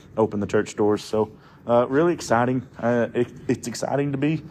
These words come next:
to be a part of God's kingdom. It's exciting to be a, a child of God right now. And the good thing is that God's gonna keep going, and if,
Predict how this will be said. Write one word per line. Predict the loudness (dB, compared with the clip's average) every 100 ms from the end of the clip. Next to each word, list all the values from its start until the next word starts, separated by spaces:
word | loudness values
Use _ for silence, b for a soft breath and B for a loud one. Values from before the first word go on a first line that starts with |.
| B B B
to | 0
be | 4
a | 4
part | 0 -18 2 2 4
of | 4
God's | 4 2
kingdom. | -2 -2 -2 -2
It's | -4
exciting | -8 -4 0 2 2 0
to |
be | 2 2
a, | 2 0 -6
a |
child | -2 2 2 2
of | 2
God | 2 4 2
right | 0
now. | 0 0
And | 0 B B B -4
the | -4 -4 -14 -2
good | 2 2 4
thing | 2 4
is | 4 4 2
that | 2
God's | 4 4
gonna | 0 -2
keep | 0 -2 2
going, | 2 2 2
and |
if, | -2